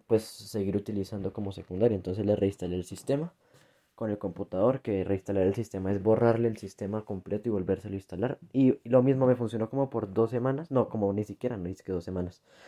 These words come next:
Me funcionó como los primeros tres días, no sé por qué dije dos semanas, disculpen. Me funcionó como los primeros tres, cuatro días, casi la semana, sí. Y, y otra vez empezó a molestarme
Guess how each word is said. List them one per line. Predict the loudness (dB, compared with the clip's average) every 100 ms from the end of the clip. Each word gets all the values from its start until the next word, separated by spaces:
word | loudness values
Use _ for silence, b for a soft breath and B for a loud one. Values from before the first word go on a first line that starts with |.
| B _
Me | -4
funcionó | 0 2 4
como | 6
los | 6 6
primeros | 2 4 4
tres | 2 4
días, | 2 2
no | -2
sé | -4
por | -6
qué | -2
dije | 0 2
dos | 0
semanas, | -2 -4 -4 -6
disculpen. | -8 -10 -12 -18 b b b b b b -4
Me |
funcionó | -2 0 2 4
como | 6
los | 6
primeros | 4 0 2 0
tres, | 0 -4 -2
cuatro | -4 2 4
días, | 4 2 -4 -20 _ _ _ _ _ _ _ _ _
casi | -18 -10 -2
la | -2
semana, | 0 0 0 -2
sí. | -6 -10 -6
Y, | 0 4 6 6 4 2 -2 -4 -10 -18 _ _ _ _ _ -2
y | 0
otra | 4 8
vez | 8 8
empezó | 2 -2 0 0 0
a |
molestarme | 2 2 0 0 0 2 0